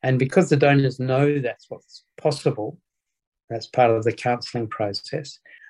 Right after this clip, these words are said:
they, they, they, go, they come in with their eyes open, knowing that perhaps one day, uh, a child may wish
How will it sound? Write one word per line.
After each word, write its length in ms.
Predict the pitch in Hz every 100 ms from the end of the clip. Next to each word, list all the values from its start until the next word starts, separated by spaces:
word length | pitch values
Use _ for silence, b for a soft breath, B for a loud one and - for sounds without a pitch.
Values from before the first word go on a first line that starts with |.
| B
they, 100 | 127
they, 320 | 110 143 131
they, 240 | 139 131 131
go, 180 | 131 135
they 240 | 127 131 139
come 220 | 127 120
in 180 | 120 120
with 120 | 113
their 160 | 113 113
eyes 260 | 113 113
open, 400 | 117 117 143 143 _ _ _
knowing 460 | 135 135 131 127 123
that 160 | 123 - _ _ -
perhaps 440 | 123 143 - -
one 240 | 127 123 120
day, 420 | 139 120 117 135 _ _ _ _
uh, 40 | 120
a 360 | 120 131 123 -
child 320 | 127 123 123
may 280 | 123 123 123
wish 320 | 117 -